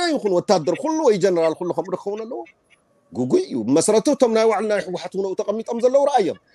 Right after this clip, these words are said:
ናይ ባዕሎም ዲፓርትመንታት ክመርሑ ዘይኽእሉ ክንደይ ዘመን ዝተገምገሙ ብናይ ሓሰት ሪፖርት ትግራይ ዘደንዘዙ እዮም ኣይኮነን? ስለዚ ኮሚቴ እዚ ሜክ ኣፕ እውን ተሪእኻዮ፣ I don't know፣ መረሳን maybe ሙሉ ወርቂ እንዲኦም ዘለዉ ሰሙን እንተኾነ ኣብቲ መረፃ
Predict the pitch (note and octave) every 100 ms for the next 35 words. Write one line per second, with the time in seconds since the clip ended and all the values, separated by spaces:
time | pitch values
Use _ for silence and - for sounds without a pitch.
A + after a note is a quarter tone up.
0 | _ C#3 G3 G#3 B3+ A#3+ A3+ A#3 A3+ A#3+
1 | B3 C4 - A3 A3+ F#3+ G#3+ A3+ A#3 C4+
2 | C#4+ D4 - _ - G#3+ A#3 G#3+ B3 A#3+
3 | - A3 A3+ A3+ B3+ C#4+ A3 A3 G3 G#3
4 | - A#3 A#3+ - C#4+ C#4+ B3 A#3+ G#3+ G3
5 | F#3 D3+ A#2 A#2 - F#4+ G4 _ _ _
6 | _ _ _ _ _ _ _ - B3+ G#3+
7 | - C4+ B3+ C4 A3 A#3+ - C#4 C4+ D4+
8 | A#3 F3+ C3+ A#2 G2 C#3+ C4 - _ _
9 | _ _ A2+ B2+ B2 F3+ A#3+ D#3 D3 -
10 | G3 G3+ D#3+ C3+ A#2 A#2+ A2+ - _ A#2
11 | D#3+ F#3+ F#3 E3+ D#3 E3 F#3+ B3 A3+ D4+
12 | E4+ D4 A#3+ G#3+ A#3+ - A3 A3+